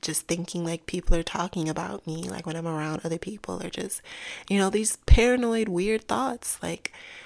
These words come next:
I'm tired of that, and I don't wanna experience that again. And so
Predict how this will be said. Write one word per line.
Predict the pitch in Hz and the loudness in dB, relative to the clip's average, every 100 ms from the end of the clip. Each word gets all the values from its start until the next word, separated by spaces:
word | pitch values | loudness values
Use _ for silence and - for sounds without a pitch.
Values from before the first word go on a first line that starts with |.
| - - | -14 -6
I'm | 190 | -4
tired | - 170 185 196 185 180 175 - - | -2 0 0 0 0 0 -2 -6 -6
of | 180 180 | -4 -2
that, | 160 160 - | -2 -2 -4
and | 165 | -6
I | 170 | -6
don't | 190 190 | -6 -4
wanna | 175 - | -4 -4
experience | 175 - 156 160 160 - | -4 -4 -2 -2 -2 -4
that | - | -6
again. | - 156 156 165 | -4 -4 -4 -4
And | 175 165 | -4 -4
so | - - 190 185 | -4 -2 -2 -2